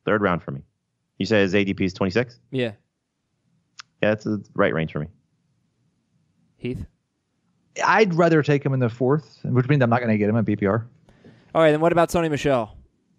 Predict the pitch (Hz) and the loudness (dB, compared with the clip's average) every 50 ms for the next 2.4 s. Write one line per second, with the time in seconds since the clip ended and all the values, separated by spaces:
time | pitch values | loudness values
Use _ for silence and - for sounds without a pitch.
0 | _ _ _ - 143 143 147 - - 147 165 165 156 143 - - 160 156 196 175 | _ _ _ -8 -6 -6 -4 -2 0 2 4 4 2 2 -2 -2 0 2 4 4
1 | - - 175 156 139 - 165 143 127 127 139 143 127 113 110 104 - - 113 113 | 4 4 4 4 4 4 2 2 4 4 2 2 2 0 -2 -2 -2 -4 -4 -4
2 | 92 110 98 - - - - - | -6 -6 -6 -6 -10 -14 -18 -20